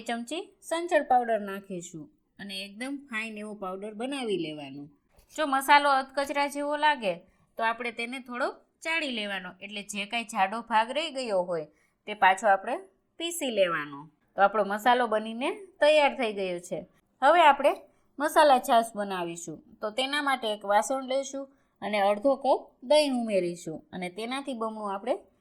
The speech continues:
પાણી લેવાનું છે અને જે મસાલો બનાવ્યો હતો તે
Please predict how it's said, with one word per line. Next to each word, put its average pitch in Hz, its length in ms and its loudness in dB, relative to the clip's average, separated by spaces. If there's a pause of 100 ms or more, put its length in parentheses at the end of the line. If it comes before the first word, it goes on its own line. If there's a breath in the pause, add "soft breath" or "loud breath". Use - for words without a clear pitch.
(240)
પાણી 285 340 2
લેવાનું 170 480 -2
છે 165 120 -12 (240)
અને 202 220 -20
જે 208 100 -10
મસાલો 233 480 -2
બનાવ્યો 262 540 -6
હતો 170 220 -8 (500)
તે 226 60 -4